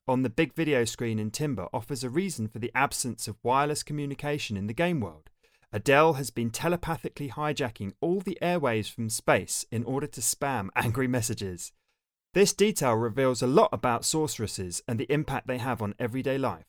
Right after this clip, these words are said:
but is hidden quite literally in the background of a single screen. Likewise, a common complaint raised against eight's story is that the orphanage twist seems very out of left field.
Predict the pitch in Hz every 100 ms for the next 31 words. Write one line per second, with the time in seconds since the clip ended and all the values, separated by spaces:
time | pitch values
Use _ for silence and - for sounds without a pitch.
0 | _ 165 190 - 202 175 110 98 - 214
1 | - 165 - 117 104 107 110 104 120 127
2 | 131 127 117 98 - 135 131 123 117 -
3 | 101 87 85 _ _ _ _ _ - 196
4 | - 131 98 92 - 123 - 226 220 196
5 | 135 117 135 110 113 135 127 120 127 117
6 | - 135 - - 147 127 101 95 110 143
7 | 143 147 190 196 165 135 110 - 123 -
8 | - 127 117 107 165 156 113 107 - 107
9 | 113 110 - 107 87